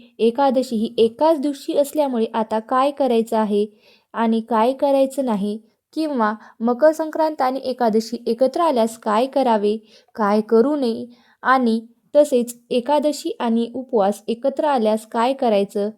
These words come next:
काय खायचं, काय खायचं नाही, पूजा कशी करायची आणि दान कशाचं करायचं,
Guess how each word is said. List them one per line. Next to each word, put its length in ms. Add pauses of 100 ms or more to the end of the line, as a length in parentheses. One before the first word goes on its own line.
काय 220 (100)
खायचं, 340
काय 280
खायचं 440
नाही, 280 (320)
पूजा 280
कशी 340
करायची 680 (280)
आणि 440 (220)
दान 360
कशाचं 440
करायचं, 600